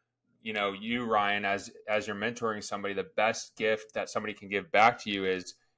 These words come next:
"Hey, I went and implemented this, this feedback." You're gonna feel so good about yourself as a mentor. So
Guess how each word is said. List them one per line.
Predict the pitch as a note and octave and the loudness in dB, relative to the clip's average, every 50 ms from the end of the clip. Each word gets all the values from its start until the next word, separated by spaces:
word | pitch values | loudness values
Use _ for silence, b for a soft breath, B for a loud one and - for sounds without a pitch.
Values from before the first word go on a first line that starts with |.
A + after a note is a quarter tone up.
| _ - | _ 0
"Hey, | B2+ C3 B2 | 4 4 6
I | A2 G#2+ | 6 6
went | G#2 A2+ A#2+ A#2 G2 | 4 2 0 -2 -4
and | E2 G2+ | -4 -6
implemented | G#2+ - - G#2+ G2 F#2 F#2 - G2 F2+ E2 | -6 -6 -6 -6 -4 -4 -6 -6 -10 -10 -6
this, | F2+ F2+ E2+ - - - _ | -6 -8 -6 -8 -12 -16 _
this | G2 F#2+ F2+ - - | -14 -12 -12 -12 -12
feedback." | - G#2 G#2+ F2 - E2 D#2+ F2+ F#2 | -10 -10 -8 -4 -4 -4 -4 -4 -6
You're | G#2 A#2+ | -4 0
gonna | A#2+ A2+ G#2+ F#2+ | 4 4 4 4
feel | - - A2 G2 F#2 | 2 0 -2 -2 -2
so | - - A2 G2+ | -2 -2 -2 -2
good | F#2 F#2+ F#2+ G2 | 0 -2 -2 -2
about | G2 F#2 E2+ E2 - | 0 0 -2 -2 -2
yourself | F2 F2 - - F2 F2 - F#2 | -6 -10 -6 -4 -4 -4 -2 -2
as | F2+ F2 F2 | -2 -2 -4
a | F2 | -8
mentor. | E2+ F2 F2+ F#2 - _ F2 E2+ E2+ F2 | -10 -10 -12 -12 -10 _ -6 -6 -6 -6
So | - - F#2+ F2+ F2+ F2 F2+ | -6 -4 0 0 0 0 -2